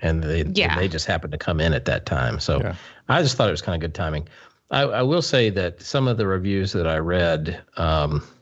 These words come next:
Speaker 1: before the show tonight were, again, re-, referring to the book and saying that in the book, he is much smarter than he is in the movie. Like, he's s-, smart in the movie, but, um, you know, maybe,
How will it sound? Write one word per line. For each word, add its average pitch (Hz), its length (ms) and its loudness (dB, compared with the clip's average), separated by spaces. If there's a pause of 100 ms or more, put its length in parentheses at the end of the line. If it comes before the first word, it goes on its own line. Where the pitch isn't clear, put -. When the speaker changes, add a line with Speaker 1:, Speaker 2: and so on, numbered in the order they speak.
(540)
Speaker 1:
before 92 300 2
the 82 60 0
show 143 240 4
tonight 76 380 2 (280)
were, 80 480 0 (680)
again, 101 380 6 (120)
re-, 117 140 2 (120)
referring 110 360 4
to 101 100 2
the 82 80 2
book 101 320 2
and 95 220 0
saying 95 280 2
that 82 160 -2
in 92 120 0
the 90 80 2
book, 107 260 2
he 104 240 2
is 82 180 0
much 92 420 2
smarter 90 680 2 (440)
than 98 140 6
he 95 120 6
is 95 160 4
in 92 80 4
the 87 80 6
movie. 104 440 6 (240)
Like, 85 120 4
he's 180 200 2
s-, - 220 -14
smart 127 300 2
in 80 80 2
the 71 60 -2
movie, 76 340 0 (600)
but, 98 480 0 (540)
um, 80 440 -2 (880)
you 107 80 0
know, 92 120 2
maybe, 98 400 2